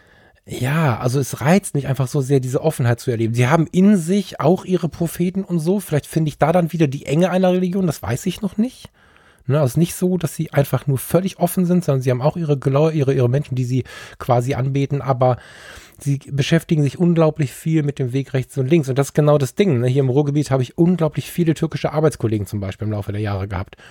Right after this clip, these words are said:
und bin natürlich dann auch da in den Genuss gekommen, viel von denen mitzubekommen. Komm mal an einem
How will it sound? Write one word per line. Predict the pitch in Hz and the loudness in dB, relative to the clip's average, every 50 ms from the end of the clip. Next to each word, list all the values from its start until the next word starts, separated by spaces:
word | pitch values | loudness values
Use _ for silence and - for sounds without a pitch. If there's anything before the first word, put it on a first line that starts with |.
| - - - - - - - - - | -20 -20 -20 -20 -20 -20 -20 -6 -2
und | 147 131 117 | 0 0 2
bin | 120 151 170 | 4 4 6
natürlich | 165 151 - - 160 151 139 - | 6 4 2 2 0 0 0 0
dann | - 127 135 | -2 -2 -2
auch | 131 131 - 131 | -4 -8 -8 -4
da | 131 135 127 135 | 0 0 0 2
in | 135 135 | 2 2
den | 135 131 | 2 2
Genuss | 127 139 143 147 - - | 4 4 2 2 0 -2
gekommen, | - 117 - - 135 135 123 | -6 -2 0 0 0 0 -2
viel | - - 160 160 | -2 0 0 0
von | - - 139 135 | 0 0 0 0
denen | 135 131 139 | 0 0 0
mitzubekommen. | 170 - - - 104 104 101 - - 107 104 107 101 98 - - - - - - - _ _ - | -2 -4 -4 -6 -4 -4 -6 -6 -6 -6 -4 -4 -6 -8 -12 -18 -20 -20 -20 -20 -20 _ _ -2
Komm | - 127 135 180 | 0 0 2 2
mal | 196 196 202 208 220 233 220 - _ _ _ _ _ _ _ _ _ _ | 2 2 2 2 2 0 -4 -10 _ _ _ _ _ _ _ _ _ _
an | - 135 127 127 - | -2 0 0 0 0
einem | - 123 120 120 120 120 120 120 120 120 117 120 | -2 0 0 2 2 2 0 0 0 -2 -4 -6